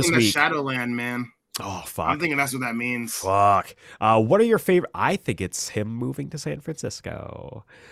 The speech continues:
Speaker 2: Um,
Speaker 1: That'd be
Speaker 2: but
Speaker 1: cool.
Speaker 2: that's just me. Uh, what are your favorite versions of Green Arrow and Black Canary outside of comics and other media? For Green Arrow, I have to go with the one from Justice League Unlimited. He was my introduction to the character, and almost immediately I was on board with him as a kid.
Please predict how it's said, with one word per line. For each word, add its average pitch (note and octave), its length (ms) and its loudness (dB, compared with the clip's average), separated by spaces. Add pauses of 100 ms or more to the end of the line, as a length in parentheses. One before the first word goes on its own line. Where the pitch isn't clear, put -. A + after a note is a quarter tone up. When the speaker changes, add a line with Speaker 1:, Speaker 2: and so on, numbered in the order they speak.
(280)
Speaker 2:
Um, F#2 600 2
Speaker 1:
That'd B2 160 -6
be A#2+ 80 -2
Speaker 2:
but A#2 100 -12
Speaker 1:
cool. A2+ 80 -8
Speaker 2:
that's G#2 240 -10
just - 240 -16
me. D3+ 460 -8 (240)
Uh, A#2+ 120 8
what D3 160 2
are A3+ 40 2
your A3 120 2
favorite F#3+ 320 0
versions D#3 360 -2
of A#2 80 -10
Green C#3+ 180 -2
Arrow C#3+ 160 2
and C#3 80 -2
Black B2 160 0
Canary C3 320 -2 (140)
outside D3 520 2
of F#2+ 120 -4
comics F#2 420 -4
and G2+ 80 -6
other F2+ 140 -4
media? G#2 500 -4
For - 140 -10
Green G3+ 200 2
Arrow, D3 280 4
I A2+ 80 4
have C3 140 0
to - 80 -6
go B2+ 140 4
with B2 120 2
the A#2 60 -6
one G#2+ 160 -2
from F#2 120 -12
Justice F#2+ 320 -6
League F2+ 100 -8
Unlimited. D#2 480 -8
He G#2 140 -4
was A2 140 0
my A2 120 2
introduction D3 460 -4
to C#3 40 -10
the D3 40 -8
character, G2+ 360 -2
and G2 100 -6
almost G2 200 -6
immediately G2+ 600 -4
I F2 80 0
was F2 120 -4
on F2 200 -6
board F2+ 180 -6
with F2+ 120 -10
him F2 120 -8
as E2+ 80 -6
a F#2+ 60 -10
kid. - 320 -2